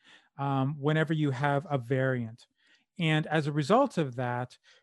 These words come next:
we can actually identify, based on which individual variation occurs, what is the higher risk for either infection, transmissibility, whatever. Now, in the United States,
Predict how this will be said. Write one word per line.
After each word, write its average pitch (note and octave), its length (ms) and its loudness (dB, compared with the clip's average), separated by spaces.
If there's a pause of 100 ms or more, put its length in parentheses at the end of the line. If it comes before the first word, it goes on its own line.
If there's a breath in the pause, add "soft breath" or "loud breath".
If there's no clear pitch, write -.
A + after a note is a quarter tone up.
(220 soft breath)
we E3 200 0
can E3 160 0
actually D#3+ 360 2
identify, D3 640 4
based D3 360 0
on C#3+ 160 2
which F#3 260 0
individual C#3+ 680 2
variation C#3+ 720 0
occurs, D3 640 4 (300)
what D#3+ 240 6
is D3+ 160 0
the D3+ 160 4
higher E3 520 4
risk C#3 540 -2 (180)
for C#3 640 4 (120)
either C3+ 280 2
infection, E3+ 540 0
transmissibility, C#3+ 840 -2
whatever. B2+ 480 -2 (1000)
Now, D#3 320 2
in D#3 100 0
the D3 80 2
United D3 320 -2
States, F3+ 540 2